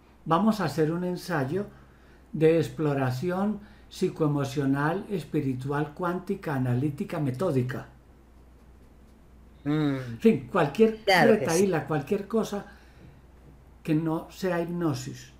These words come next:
Speaker 2: Claro que sí.
Speaker 1: Vamos a hacer
Speaker 2: Está
Speaker 1: un
Speaker 2: bien.
Speaker 1: ensayo.
Speaker 2: Ujú.
Speaker 1: Vamos
Speaker 2: Qué
Speaker 1: a hacer
Speaker 2: bueno.
Speaker 1: una exploración psicoemocional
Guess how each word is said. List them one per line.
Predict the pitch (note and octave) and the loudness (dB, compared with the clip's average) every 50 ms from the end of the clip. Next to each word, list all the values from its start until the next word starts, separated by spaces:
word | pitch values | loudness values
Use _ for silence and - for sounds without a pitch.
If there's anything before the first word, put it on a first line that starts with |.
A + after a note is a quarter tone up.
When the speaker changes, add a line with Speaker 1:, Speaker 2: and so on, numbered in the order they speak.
| - - - - - - - - - - - - - - - - - - - - - - - - - - - - - - - - - | -20 -20 -20 -20 -20 -20 -20 -20 -20 -20 -20 -20 -20 -20 -20 -20 -20 -20 -20 -20 -20 -20 -20 -20 -20 -20 -20 -20 -20 -20 -20 -6 0
Speaker 2:
Claro | F3+ F3+ D#3+ D3 C3+ D3 | 4 4 4 6 4 2
que | - D3+ B2+ | 0 0 -4
sí. | - - B2 A#2 - - | -4 -4 -6 -6 -4 -4
Speaker 1:
Vamos | D3+ E3+ A3 | -2 0 0
a | F#3+ | 0
hacer | C#3+ E3+ | 0 2
Speaker 2:
Está | F3+ F#3+ | 4 6
Speaker 1:
un | G3+ | 6
Speaker 2:
bien. | G3 F#3+ E3+ G#3+ G3+ D#3+ D3+ | 8 6 6 6 4 4 2
Speaker 1:
ensayo. | C#3+ C3 - - - - - - - - - - - - - - - - - - - - - | 0 -2 -2 -10 -18 -20 -20 -20 -20 -20 -20 -20 -20 -20 -20 -20 -20 -20 -20 -20 -20 -10 -2
Speaker 2:
Ujú. | E3+ F#3 G3 G3+ G3 F#3+ F3 D#3 G#3 G#3 G#3+ A#3 B3 C#4 C4+ - - - - - | 2 2 4 4 4 4 2 2 2 2 2 2 0 -2 -4 -10 -18 -20 -8 -2
Speaker 1:
Vamos | D3+ D#3+ F#3+ G#3+ G#3+ | 0 2 2 4 6
Speaker 2:
Qué | G3+ | 6
Speaker 1:
a | A3 | 8
hacer | G#3+ A3 G3+ E3+ | 8 8 8 8
Speaker 2:
bueno. | D3+ D3+ | 6 4
Speaker 1:
una | D3+ | 2
exploración | C#3 - - F#3 F3 D#3 D3 C#3 B2+ B2+ - E3+ D#3+ D#3+ | 0 -2 -4 -2 0 0 0 0 -2 -2 -2 -2 -4 -2
psicoemocional | - G#3+ G#3+ - F3+ D#3 D3+ D3 B2 B2 C#3+ C3+ B2+ C3+ C#3 C#3+ D3 D3+ E3 | -2 -4 -4 -2 -4 -2 0 0 -2 -2 -4 -2 -2 -2 -2 -2 -4 -4 -6